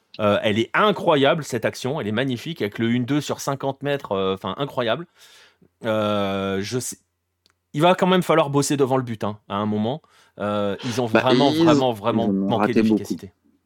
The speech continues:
Speaker 2: Ouais, ils en ont raté beaucoup, parce qu'il y a même, euh, l'action au retour de la, des vestiaires, là où il est tout seul dans la surface, il croise trop.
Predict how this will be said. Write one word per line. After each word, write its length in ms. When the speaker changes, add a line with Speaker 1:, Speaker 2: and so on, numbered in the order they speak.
Speaker 2:
Ouais, 180
ils 180
en 80
ont 120
raté 220
beaucoup, 380
parce 220
qu'il 160
y 80
a 60
même, 260
euh, 440
l'action 400
au 100
retour 320
de 80
la, 220
des 100
vestiaires, 400
là 100
où 120
il 80
est 100
tout 140
seul 180
dans 60
la 60
surface, 460
il 80
croise 300
trop. 440